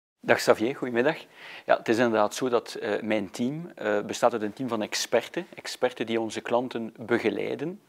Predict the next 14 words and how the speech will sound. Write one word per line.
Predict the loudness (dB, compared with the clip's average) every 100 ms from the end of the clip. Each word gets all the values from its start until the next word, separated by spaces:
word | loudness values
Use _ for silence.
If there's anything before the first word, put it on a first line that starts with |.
| -10
bij | 2 2 2 -4
hernieuwbare | -6 -4 0 0 0 -2 -4
energieprojecten | -6 -6 -8 -12 -4 -2 -2 -6 -10
en | -6 -4
duurzaamheidsvraagstukken | -2 0 0 -2 -4 -6 -4 -4 -6 -12 -12
in | -12
het | -10
algemeen. | -8 -8 -8 -10 -12 -14 -20 -20 -20 -20 -20 -20 -4
Je | 6
zegt | 8
dat | 10
het | 10
nieuw | 8 2 0
is, | -4 -2 -2 -2 -12